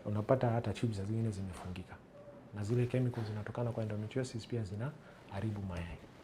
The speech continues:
Okay? So, surgery is very important. It's actually kwa most of the centers. Sababu sahii tunaelekea mahali tumeanza kupata centers of excellence in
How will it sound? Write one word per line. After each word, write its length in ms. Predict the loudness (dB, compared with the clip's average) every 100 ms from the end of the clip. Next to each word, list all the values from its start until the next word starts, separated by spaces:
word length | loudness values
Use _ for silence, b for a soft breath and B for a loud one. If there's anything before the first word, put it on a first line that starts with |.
| -14 -12
Okay? 200 | -6 -6 B B 2
So, 280 | 6 8 6 B B
surgery 460 | 6 10 10 10 6 2 0
is 200 | 0 2
very 220 | 4 6
important. 580 | 4 0 -4 -2 -4 -6 b b -8
It's 140 | 0
actually 460 | 2 2 2 0 0 -6 -16 -18 -16 -4
kwa 120 | 2
most 300 | 6 6 6
of 280 | -2 -2 0
the 60 | 2
centers. 580 | 6 6 4 0 -4 -10 -16 -14
Sababu 340 | 0 6 8 8
sahii 300 | 8 10 8
tunaelekea 460 | 6 4 4 6
mahali 300 | 6 8 6
tumeanza 360 | 4 2 2 0
kupata 380 | -2 -4 -4 -4
centers 720 | -2 2 2 2 -2 -4 -6 -2
of 100 | 4
excellence 640 | 4 4 0 2 0 -2
in 60 | 0